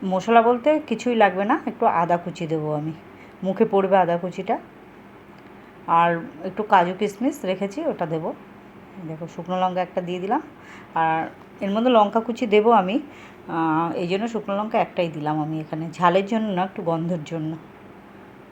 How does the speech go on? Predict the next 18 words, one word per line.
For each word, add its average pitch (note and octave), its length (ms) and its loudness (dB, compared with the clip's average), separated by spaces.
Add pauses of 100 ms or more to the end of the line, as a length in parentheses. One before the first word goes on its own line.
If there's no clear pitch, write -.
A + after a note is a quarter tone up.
(120)
দেখো, D#3 280 -14 (360)
এবার F#3 280 2
আমি F#3+ 260 0 (1000)
তোমার F3 200 -4
আদা E3 200 0
কুচিটা F#3+ 360 -8
দিয়ে E3+ 180 -4
দিলাম। D#3 260 -6 (1000)
এই G3+ 80 2
খিচুড়িটা A3 420 0
খেতে G#3+ 260 0
ভালোই F3+ 220 2
লাগবে। E3 160 0
আর E3+ 60 2
লঙ্কা E3+ 300 -2
কুচি F#3 220 -6
দিয়ে D#3 180 -6
দিলাম। D#3 220 -6